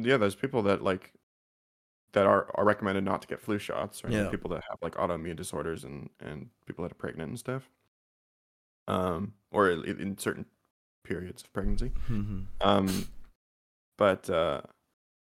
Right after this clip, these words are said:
Speaker 1: but they just, like, they just made it blanket, like, there is no
Speaker 2: Yeah.
Speaker 1: exception. Um, which is what's pushed people. A lot of nurses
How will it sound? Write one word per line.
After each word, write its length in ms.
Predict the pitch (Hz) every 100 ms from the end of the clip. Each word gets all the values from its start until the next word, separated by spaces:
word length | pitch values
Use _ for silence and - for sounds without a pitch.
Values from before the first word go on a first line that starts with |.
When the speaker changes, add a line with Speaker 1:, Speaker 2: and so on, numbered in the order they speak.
| _ _ -
Speaker 1:
but 120 | 92
they 120 | 98
just, 220 | 87 -
like, 260 | 73 67 -
they 100 | 85
just 180 | 78 - 80
made 160 | 82 76
it 180 | - -
blanket, 540 | 67 71 73 - -
like, 340 | 67 65 - _ - -
there 180 | 78 71
is 220 | 71 -
no 240 | 80 80
Speaker 2:
Yeah. 0 |
Speaker 1:
exception. 480 | 64 67 73 - - - 120 _ _ _ _ -
Um, 480 | 98 98 90 78 - _ _ -
which 200 | 113 113
is 120 | 98
what's 220 | 101 92
pushed 320 | - 104 95 -
people. 420 | 85 85 73 -
A 80 | -
lot 160 | 95 85
of 100 | 82
nurses 720 | 76 80 - 71 73 -